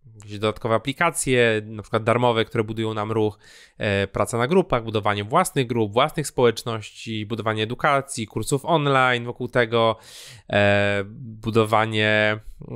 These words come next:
e, współpracy z influencerami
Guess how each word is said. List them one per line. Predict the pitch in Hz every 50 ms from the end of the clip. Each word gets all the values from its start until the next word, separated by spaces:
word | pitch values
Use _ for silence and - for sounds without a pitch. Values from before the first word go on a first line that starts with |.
| 117 110
e, | 107 104 104 107 107 104 107 107 107 107 107 107 107
współpracy | - - - - 127 113 - 117 107 107 117 113 110 107 107
z | - -
influencerami | - 131 117 107 123 120 123 120 - 165 185 175 165 156 151 139 135 131 127 123